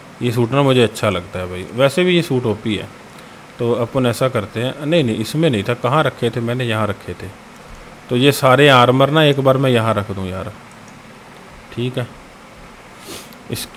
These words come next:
respect करते हैं guys, इनकी respect। ये भी मैं फेंकता नहीं हूँ, रख देता हूँ। लो guys, थोड़े से ही हैं बस, ज़्यादा नहीं है। तो अपने को कितने damage वाली shotgun मिली है? ये बॉय,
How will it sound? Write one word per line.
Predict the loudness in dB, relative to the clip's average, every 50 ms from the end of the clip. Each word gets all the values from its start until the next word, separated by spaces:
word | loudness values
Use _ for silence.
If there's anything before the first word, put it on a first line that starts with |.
| -12 -10
respect | -10 -8 -8 -8 -8 -6 -4 -6 -4 -4 0
करते | 0 0 0 0 -2 -4
हैं | -4 -2
guys, | -2 -2 0
इनकी | -2 -2 -4 -4 -4 -6
respect। | -6 -6 -10 -10 -12 -10 -6 -6 -6 -6 -6 -12 -18 -18 -18 -18 -20 -20 -20 -20 -20 -20 -20 -20 -20 -20 -20 -20 -20 -20 -20 -20 -20 -12 -6
ये | -4 -2 -2
भी | 0 0
मैं | 2 2 0
फेंकता | 0 -2 -2 -4 -4 -2 -2 -2 0
नहीं | 0 0 -2 -2
हूँ, | -2 -4
रख | -4 -6 -6 -8
देता | -8 -8 -8 -8 -8
हूँ। | -10 -10 -10 -14 -18 -20 -20 -20 -20 -20 -20 -20 -20 -20 -20 -20 -20 -20 -20 -20 -20 -20 -20 -20 -20 -20 -20 -20 -20 -20 -20 -20 -20 -14 -12
लो | -10 -8 -8
guys, | -8 -10 -12 -14 -14 -8 -2
थोड़े | 0 2 2 4 2
से | 2 0
ही | 0
हैं | 0 0 0
बस, | -2 -4 -6 -6
ज़्यादा | -6 -4 -4 -2 -4 -4
नहीं | -6 -6 -8
है। | -10 -12 -12 -14 -18 -20 -20 -20 -20 -20 -20 -20 -20 -20 -20 -20 -20 -20 -20 -20 -20 -20 -20 -20 -20 -20 -20 -20 -20 -20 -20 -20 -20 -16 -14
तो | -12 -10 -10 -10 -12 -12 -12 -14
अपने | -8 -4 -4 -2 0
को | 0 0
कितने | -2 -2 -2 0 0 2 4
damage | 4 4 4 4 2
वाली | 2 2 2 2
shotgun | 2 2 2 2 2 0 0 0
मिली | 0 0 0 0 0
है? | 0 -2
ये | -2 -2 0 2 2 4 4 4 4 2 2
बॉय, | 0 0 0 2 2 2 2 0 -2